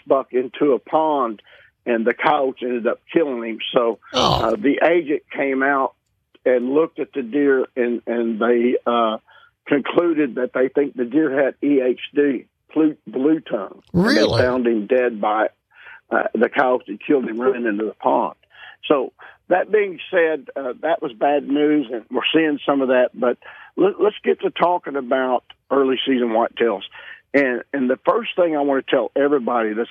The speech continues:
Speaker 1: listening to this show all across the world, everywhere, you cannot shoot a big buck if you don't have him on your dirt,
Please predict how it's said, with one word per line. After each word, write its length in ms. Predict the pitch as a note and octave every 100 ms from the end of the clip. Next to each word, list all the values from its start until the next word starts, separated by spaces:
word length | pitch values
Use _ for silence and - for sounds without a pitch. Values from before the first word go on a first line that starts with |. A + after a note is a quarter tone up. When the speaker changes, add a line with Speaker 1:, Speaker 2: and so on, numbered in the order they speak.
| -
Speaker 1:
listening 400 | C#3 - A#2+ A#2
to 80 | G#2+
this 220 | A#2+ C3+ -
show 260 | C3 A2 F2+
all 200 | A2 B2
across 300 | - B2 -
the 80 | A2
world, 540 | G#2+ A2 A2 G#2 G#2 G2+
everywhere, 500 | C3 A#2+ A2 A2+ G2 - - - - _ _
you 180 | E3 G#3+
cannot 600 | - G#3 E3 D#3 D#3+ E3 - -
shoot 220 | E3 C#3
a 60 |
big 360 | B2 C3+ B2 A2
buck 260 | C3 C3 -
if 180 | C#3 -
you 120 | C3
don't 300 | G#2+ B2 A#2+
have 300 | G#2+ C#3 A#2
him 200 | A2+ A2+ - -
on 200 | A2+ A2
your 180 | A2+ G#2+
dirt, 380 | F#2 G2+ G2+